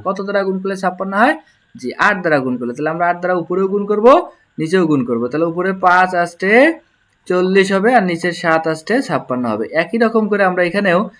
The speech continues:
নিচে ছাপ্পান্ন মিলাবো। তাহলে ছাপ্পান্ন মিলাতে গেলে আমাকে আটের সাথে সাত গুণন করতে হবে, উপরে তিনের সাথে সাত গুণন করতে হবে, অর্থাৎ আমাদের ভগ্নাংশগুলোকে সমহারে প্রকাশ করে নিতে হবে। তাহলে উপরে পাঁচ আষ্টে হচ্ছে চল্লিশ, নিচে সাত আষ্টে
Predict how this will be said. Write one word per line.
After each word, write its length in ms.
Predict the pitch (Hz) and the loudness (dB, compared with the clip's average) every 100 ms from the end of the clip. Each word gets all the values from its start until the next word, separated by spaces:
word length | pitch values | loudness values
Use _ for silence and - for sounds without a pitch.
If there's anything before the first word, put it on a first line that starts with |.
| _ - | _ -6
নিচে 200 | 160 190 | -4 -4
ছাপ্পান্ন 420 | 196 196 190 202 208 | -4 -4 -2 -2 -2
মিলাবো। 280 | 214 214 220 | 0 2 2
তাহলে 200 | 226 196 | 0 -2
ছাপ্পান্ন 380 | 185 180 185 202 214 | -4 -8 -6 -4 -2
মিলাতে 320 | 214 202 190 | -2 -2 -2
গেলে 160 | 180 190 | -2 0
আমাকে 280 | 180 175 214 311 | 0 0 0 0
আটের 280 | 339 131 170 - | 0 -4 -4 -8
সাথে 180 | 170 | -6
সাত 200 | 165 180 180 | -4 -4 -2
গুণন 200 | 190 196 | -4 -4
করতে 220 | 190 190 214 | -6 -2 2
হবে, 180 | 220 320 - _ _ - | 2 2 -2 _ _ -8
উপরে 220 | 156 165 165 | -2 -2 0
তিনের 240 | 175 180 | -2 -4
সাথে 300 | 180 170 226 359 381 _ _ - | -4 2 4 4 2 _ _ -8
সাত 220 | 156 135 | -2 0
গুণন 240 | 131 123 117 | 0 -2 0
করতে 240 | 117 110 113 | -2 -4 -2
হবে, 100 | 135 | 0
অর্থাৎ 280 | 170 233 208 | 2 2 4
আমাদের 280 | 185 190 | 2 0
ভগ্নাংশগুলোকে 800 | 151 147 170 190 190 196 202 208 226 | 0 -2 -4 -6 -6 -6 -6 -6 -6
সমহারে 520 | 202 196 175 175 214 | -4 -2 0 0 -2
প্রকাশ 280 | 196 170 156 | -4 -4 -4
করে 180 | - 156 | -4 -6
নিতে 240 | 165 165 156 | -4 -2 0
হবে। 300 | 143 139 110 - _ _ _ - | 2 2 0 -10 _ _ _ -4
তাহলে 140 | 160 | -2
উপরে 240 | 170 190 190 | 0 -2 0
পাঁচ 200 | 190 185 | 0 -2
আষ্টে 220 | 185 202 | -8 -6
হচ্ছে 220 | 196 190 196 196 | -8 -8 -8 -6
চল্লিশ, 340 | 190 220 277 214 | -4 -2 -2 -2
নিচে 280 | 170 202 262 370 - _ _ | -4 2 2 2 -6 _ _
সাত 200 | 175 160 | -4 -2
আষ্টে 280 | 165 - | -4 0